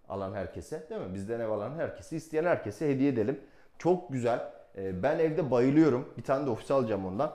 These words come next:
Artık ofiste de geldiğinizde o çayı tadarsınız. Güzel bir alanımız var. Değil mi? Burayı kapatmanız gerçekten bence şart.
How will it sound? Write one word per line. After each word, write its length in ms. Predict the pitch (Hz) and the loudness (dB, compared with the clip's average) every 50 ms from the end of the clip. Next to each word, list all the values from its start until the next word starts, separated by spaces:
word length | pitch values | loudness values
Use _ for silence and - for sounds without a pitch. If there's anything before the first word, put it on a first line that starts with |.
| - - - - - _ - | -8 -18 -20 -20 -18 _ -2
Artık 300 | 123 123 123 - - - | -2 -2 -2 -2 -4 -4
ofiste 380 | 147 135 - - - 113 104 | -4 -4 -4 -8 -8 -6 -2
de 80 | 120 135 | 0 0
geldiğinizde 640 | 135 143 135 127 110 107 101 95 90 - 165 185 - - - - - | 2 2 0 0 0 -2 -4 -4 -4 -4 -4 -4 -4 -8 -16 -12 -6
o 120 | - 143 | -6 -4
çayı 240 | - - 123 143 165 | -4 -2 -2 -2 -2
tadarsınız. 540 | - 143 127 131 127 104 - - 85 - - - - - - - - | 0 0 2 2 2 2 0 -4 -14 -14 -14 -16 -18 -18 -16 -12 -8
Güzel 340 | 170 196 208 196 139 131 151 | -2 2 4 4 6 4 2
bir 100 | 190 233 - - _ _ - - - - - - - - - - - - - - - - - | 0 -2 -4 -10 _ _ -20 -20 -20 -20 -20 -20 -20 -20 -18 -18 -18 -18 -18 -20 -20 -14 -8
alanımız 440 | 95 98 104 110 117 123 127 101 | -4 -2 -2 0 0 0 -2 -2
var. 220 | 92 95 107 - - - - _ - - | -2 -2 -4 -4 -10 -20 -20 _ -10 -6
Değil 120 | 202 190 | -4 -2
mi? 100 | 143 101 | -2 0
Burayı 240 | 156 143 139 135 - | 2 4 4 4 4
kapatmanız 580 | - 120 - - 131 - - 143 143 135 117 | 2 0 2 2 -2 0 0 -4 -2 -2 0
gerçekten 600 | 117 139 135 131 - - - - - 143 135 107 | 2 4 4 4 2 -2 -8 -6 -4 -4 -4 -2
bence 240 | 98 104 107 110 131 | -2 -4 -4 -4 -6
şart. 320 | 123 - - 101 101 120 | -8 -8 -6 -4 -4 -4